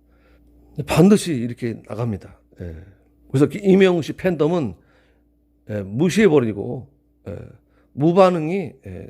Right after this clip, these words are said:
최선, 최상임을, 예, 알아야 합니다.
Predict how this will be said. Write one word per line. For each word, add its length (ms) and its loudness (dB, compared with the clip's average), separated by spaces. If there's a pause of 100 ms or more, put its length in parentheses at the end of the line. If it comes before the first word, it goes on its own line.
(160)
최선, 800 0 (280)
최상임을, 720 -4 (520)
예, 60 -10
알아야 300 2
합니다. 380 -4